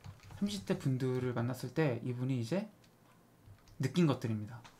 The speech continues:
이들에게 뭐 이야기를 나누고 했을 거 아닙니까? 근데 그 첫 번째가 일단은 정보력의 차이가 아니라 해석의 차이. 그죠? 요즘에는 이제 정보력의 차이가 거의 많이 평등해졌죠. 이제 실제로 워런 버핏이 우리나라에 왔을 때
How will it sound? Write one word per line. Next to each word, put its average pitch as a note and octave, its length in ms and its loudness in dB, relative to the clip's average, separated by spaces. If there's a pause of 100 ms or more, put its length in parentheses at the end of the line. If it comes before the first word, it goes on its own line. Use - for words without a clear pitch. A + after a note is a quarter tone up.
(220)
이들에게 C#3+ 280 10
뭐 B2+ 120 6
이야기를 C#3+ 360 8
나누고 A#2+ 240 4
했을 D3+ 180 -2
거 B2 80 0
아닙니까? A2+ 440 -4 (1080)
근데 C#3 80 0
그 D3+ 100 -2
첫 G3 140 2
번째가 A3 340 10
일단은 D3 460 4
정보력의 E3+ 560 8
차이가 D#3 340 4
아니라 A#2+ 240 2
해석의 F#3+ 340 0
차이. A2+ 240 -8 (800)
그죠? G3+ 180 8
요즘에는 G#3+ 380 12
이제 D#3+ 160 8
정보력의 F3 840 8
차이가 E3+ 320 2
거의 D3 640 8
많이 C3 220 2
평등해졌죠. F#3 760 0 (720)
이제 - 80 -2
실제로 G#3+ 420 8
워런 D3+ 220 10
버핏이 D#3+ 320 2
우리나라에 C#3 360 6
왔을 A#2 280 0
때 D3 300 0